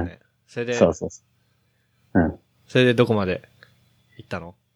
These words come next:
Speaker 2: それでね、うーんとね、最初は、あの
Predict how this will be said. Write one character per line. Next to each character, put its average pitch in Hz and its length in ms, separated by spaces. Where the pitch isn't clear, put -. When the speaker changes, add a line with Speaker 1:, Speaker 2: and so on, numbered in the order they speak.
Speaker 2:
そ - 160
れ 131 80
で 131 100
ね、 92 480
う 104 60
ー 95 480
ん 92 80
と 90 140
ね、 85 480
最 165 300
初 - 160
は、 165 360
あ 98 340
の 92 1000